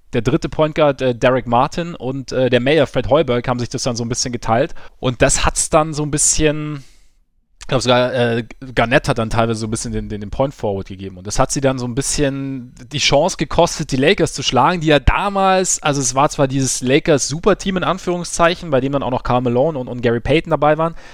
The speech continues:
das dann aber später in den Finals gegen die, gegen die Pistons verloren hat. Und im Endeffekt kann man sich natürlich schon überlegen, jetzt nehmen wir mal an, die, es hätte die Verletzungen nicht gegeben. Schlagen sie dann die Lakers? Schlagen sie vielleicht sogar, ich meine, die Pistons haben extrem gut, äh,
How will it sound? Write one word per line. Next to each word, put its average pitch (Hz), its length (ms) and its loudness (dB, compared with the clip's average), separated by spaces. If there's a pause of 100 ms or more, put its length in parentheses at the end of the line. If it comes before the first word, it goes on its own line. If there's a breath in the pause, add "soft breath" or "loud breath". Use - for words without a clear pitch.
(180 loud breath)
das 131 120 0
dann - 100 6
aber 127 100 -2
später 143 340 0
in 113 60 -2
den 120 160 -4
Finals 127 320 2
gegen 127 220 -2
die, 117 240 2 (480 loud breath)
gegen 123 100 0
die 120 60 0
Pistons 190 320 2
verloren 110 260 0
hat. 113 140 2
Und 117 60 -4
im 113 60 -4
Endeffekt - 360 0
kann 175 120 4
man 175 200 0
sich 156 160 -2
natürlich 156 260 0
schon 214 160 0
überlegen, 139 280 2
jetzt 123 100 -2
nehmen 151 100 0
wir 139 60 4
mal 135 100 4
an, 151 420 -8 (200)
die, 135 260 -10
es 123 140 -6
hätte 151 160 2
die 135 80 -4
Verletzungen 139 480 0
nicht 117 160 -4
gegeben. 127 400 -4 (280 soft breath)
Schlagen 147 360 2
sie 185 80 2
dann 185 100 2
die 180 80 0
Lakers? 180 480 0
Schlagen 151 300 2
sie 143 100 -4
vielleicht 143 280 2
sogar, - 140 -8
ich 131 60 -8
meine, 127 160 2
die - 20 -14
Pistons 160 280 2
haben 127 80 2
extrem 131 280 0
gut, 127 320 -2
äh, 123 120 -8